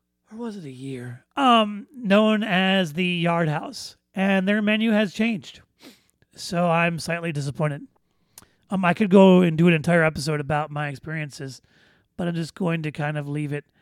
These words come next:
at that. But something that I am not, um,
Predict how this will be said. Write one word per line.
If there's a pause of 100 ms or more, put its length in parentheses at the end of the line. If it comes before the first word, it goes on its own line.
(300)
at
that. (280)
But
something
that
I
am
not, (120)
um,